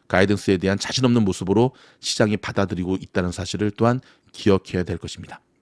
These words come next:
시장은 걱정 반 기대 반으로 돌아오는 화요일 어닝데이를 맞이할 것입니다.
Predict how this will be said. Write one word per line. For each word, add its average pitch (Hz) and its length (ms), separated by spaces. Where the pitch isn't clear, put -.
시장은 110 440
걱정 135 400
반 127 180
기대 120 280
반으로 110 420
돌아오는 95 380
화요일 127 440
어닝데이를 98 640
맞이할 87 440
것입니다. - 500